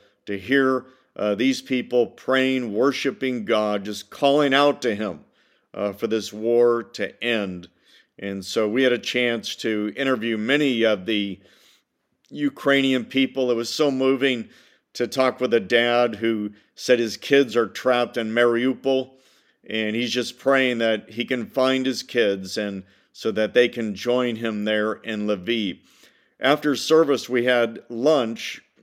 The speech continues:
uh, with the bishop over Ukraine, and he shared with us,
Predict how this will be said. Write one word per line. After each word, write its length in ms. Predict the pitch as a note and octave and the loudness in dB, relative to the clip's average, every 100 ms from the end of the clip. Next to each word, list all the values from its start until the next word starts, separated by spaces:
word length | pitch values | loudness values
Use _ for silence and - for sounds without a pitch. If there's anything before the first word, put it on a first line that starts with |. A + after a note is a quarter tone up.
| - | -8
uh, 180 | A2 G#2 | -2 -2
with 300 | G#2 A#2+ A2 | 0 -2 0
the 420 | B2 A#2 A2 G#2 - _ _ | -2 -2 -4 -8 -12 _ _
bishop 440 | D3 D3+ - A#2+ - | 4 4 2 -2 2
over 320 | C#3+ D3 D3 | 4 4 2
Ukraine, 880 | A#2+ A#2 G2 - A2 G#2+ G#2 G#2 G#2 _ _ _ _ _ | 0 -4 -6 -4 -2 -2 -4 -6 -12 _ _ _ _ _
and 360 | A2 A2 G#2+ G#2+ | -6 -2 -2 -2
he 520 | A2 C3+ C3+ C3 - _ _ _ | 0 2 2 0 -6 _ _ _
shared 580 | - - - D#3 D#3 B2 | -12 0 8 10 8 6
with 220 | B2 G2+ | 4 4
us, 520 | G#2 G2+ - - - | 2 0 -6 -14 -16